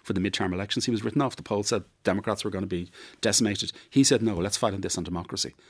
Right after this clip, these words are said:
and went out and was probably the only person talking about it. The Democrats held their own, by and large. They lost the, the House of Representatives by only by a small amount. And, uh, so,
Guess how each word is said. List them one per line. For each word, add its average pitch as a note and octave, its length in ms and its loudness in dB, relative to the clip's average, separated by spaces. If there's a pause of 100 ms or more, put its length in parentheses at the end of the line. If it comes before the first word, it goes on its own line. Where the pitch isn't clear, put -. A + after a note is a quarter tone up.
(380)
and G#2 120 4
went G#2 160 2
out F#2+ 100 2
and E2 80 -2
was - 60 -10
probably A2+ 260 2
the F#2 100 2
only A#2 140 4
person E2+ 240 -4
talking B2 280 0
about - 220 -4
it. - 80 -12 (960)
The A2+ 100 4
Democrats F2+ 420 0
held G2 180 -4
their G2+ 120 -2
own, C#3+ 200 -2 (120)
by F#2 140 6
and F2 120 2
large. G2+ 260 2
They F2+ 100 4
lost A2 340 2
the, E2 220 0
the F2 100 2
House F#2+ 220 0
of - 60 0
Representatives F2 480 -2
by G2 100 -2
only G#2+ 120 2
by G#2+ 100 0
a E2+ 120 0
small F#2+ 260 -2
amount. F2 280 -2 (500)
And, F2+ 300 4 (240)
uh, F#2 320 0 (260)
so, C3 300 4